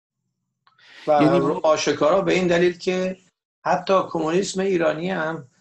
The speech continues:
Speaker 1: اه، روی بستر ذهنیت اسلامی، یک ذهنیت منطق گریز و افراطی بود و طبیعتاً خرد ستیز بنا شد. از این رو، اه،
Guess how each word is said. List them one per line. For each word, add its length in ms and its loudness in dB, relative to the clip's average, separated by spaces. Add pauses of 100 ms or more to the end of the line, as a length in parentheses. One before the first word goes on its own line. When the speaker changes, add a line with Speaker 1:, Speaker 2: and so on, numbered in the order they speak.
(380)
Speaker 1:
اه، 360 -4
روی 260 -2
بستر 580 -4
ذهنیت 640 -4 (120)
اسلامی، 880 -6 (420)
یک 240 -6
ذهنیت 640 -6
منطق 800 -6
گریز 500 -4
و 120 -4 (100)
افراطی 600 -6
بود 400 -4 (580)
و 420 -6
طبیعتاً 560 -6
خرد 360 -8
ستیز 640 -6 (460)
بنا 420 -2
شد. 360 -8 (460)
از 260 -2
این 120 -10
رو، 540 -4
اه، 320 -8